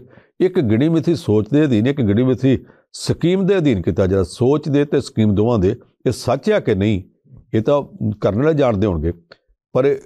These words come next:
ਇੱਕ ਪਿੱਛੋਂ ਦੂਸਰੇ ਰਾਹ 'ਚ ਇੱਦਾਂ ਰੱਦ ਕੀਤੇ ਜਾਣੇ, ਇਹ ਐਵੇਂ ਨਹੀਂ ਹੋ ਸਕਦੇ।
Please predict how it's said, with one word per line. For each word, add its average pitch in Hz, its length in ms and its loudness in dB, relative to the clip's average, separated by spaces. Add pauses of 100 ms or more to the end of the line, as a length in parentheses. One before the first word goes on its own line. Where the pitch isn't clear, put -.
ਇੱਕ 131 240 -2
ਪਿੱਛੋਂ 156 280 0
ਦੂਸਰੇ 117 300 0
ਰਾਹ 107 220 2
'ਚ - 120 -6
ਇੱਦਾਂ 113 280 0
ਰੱਦ 92 200 0
ਕੀਤੇ 92 300 -4
ਜਾਣੇ, 110 340 -2
ਇਹ 120 160 0 (200)
ਐਵੇਂ 101 220 2
ਨਹੀਂ 98 160 2
ਹੋ 87 80 0
ਸਕਦੇ। 78 320 -16